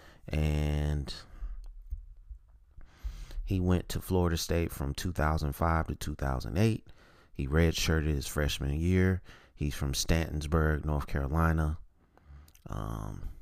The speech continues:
I didn't even know he was from North Carolina. Uh, thirteen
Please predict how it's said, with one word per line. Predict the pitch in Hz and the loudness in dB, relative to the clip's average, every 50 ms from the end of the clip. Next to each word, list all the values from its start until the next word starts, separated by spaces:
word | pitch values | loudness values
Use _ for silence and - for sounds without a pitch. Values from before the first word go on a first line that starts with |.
| - - - _ _ _ - - | -20 -20 -20 _ _ _ -8 -4
I | 65 69 | -2 0
didn't | 73 73 71 | 0 0 0
even | 76 71 62 62 64 | -2 -2 -2 -2 0
know | 71 76 76 | 0 2 2
he | 76 78 76 | 2 0 0
was | 73 67 | -2 -4
from | - - - 71 | -6 -4 -2 0
North | 73 73 71 - | 0 0 -2 -2
Carolina. | - 78 73 69 71 71 71 71 71 71 71 73 - - - _ _ _ _ _ _ - _ - - _ _ _ - | -2 -2 -2 0 0 0 0 0 0 -2 -4 -4 -8 -14 -20 _ _ _ _ _ _ -20 _ -20 -20 _ _ _ -8
Uh, | - 67 71 73 76 76 76 76 76 76 78 78 78 76 76 78 78 76 76 76 - _ - - - - - - - - - - - - - - - - - - - - - - - _ _ _ _ _ _ _ _ _ _ _ _ _ _ _ _ _ _ _ _ _ _ _ _ _ _ _ - - - - - - _ _ - - | -4 0 0 2 2 2 2 2 2 2 2 2 2 0 0 0 0 -2 -2 -4 -6 _ -16 -16 -16 -16 -18 -16 -16 -16 -16 -16 -18 -20 -20 -20 -20 -20 -20 -20 -20 -18 -18 -20 -20 _ _ _ _ _ _ _ _ _ _ _ _ _ _ _ _ _ _ _ _ _ _ _ _ _ _ _ -20 -20 -20 -20 -20 -20 _ _ -20 2
thirteen | - 107 104 92 - - - - 101 98 98 95 95 95 92 90 92 | 4 4 4 4 2 0 0 2 2 4 2 2 2 2 0 0 -2